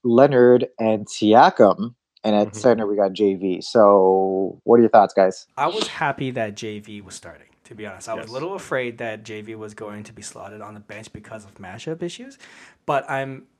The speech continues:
Speaker 3: I'm very happy that J V got the starting and is surprised yet, um, optimistic that Pascal got the starting role as power forward instead of Serge Ibaka, which I understand that it's not gonna be finalized. Like, he's, this is not gonna be the starting lineup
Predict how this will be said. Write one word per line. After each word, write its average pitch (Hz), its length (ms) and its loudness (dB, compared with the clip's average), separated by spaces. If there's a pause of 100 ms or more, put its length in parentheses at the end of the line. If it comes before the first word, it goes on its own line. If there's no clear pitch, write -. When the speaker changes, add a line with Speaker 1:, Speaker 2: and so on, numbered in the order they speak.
(140)
Speaker 3:
I'm 127 280 -6
very 135 280 -10
happy 139 440 -12
that 117 140 -14
J 117 220 -14
V 120 140 -18
got 113 220 -12
the 117 80 -20
starting 110 400 -14
and 110 400 -18 (100)
is 135 120 -18
surprised 151 800 -8
yet, 120 240 -14 (480)
um, 110 560 -12 (160)
optimistic 151 640 -14
that 101 300 -20
Pascal 117 460 -14
got 107 340 -14
the 101 200 -18
starting 110 380 -16
role 113 240 -14
as 98 220 -18
power 101 240 -16
forward 113 280 -16
instead 104 280 -18
of 95 80 -20
Serge 101 220 -20
Ibaka, 101 380 -18 (300)
which 156 320 -8
I 156 200 -8
understand 160 520 -10
that 123 140 -10
it's 120 180 -18
not 120 180 -12
gonna 120 220 -14
be 107 120 -16
finalized. 143 760 -12
Like, 98 120 -18
he's, 127 180 -20
this 170 320 -12
is 160 80 -14
not 151 160 -8
gonna 120 160 -14
be 110 100 -18
the 104 80 -18
starting 101 320 -20
lineup 98 320 -16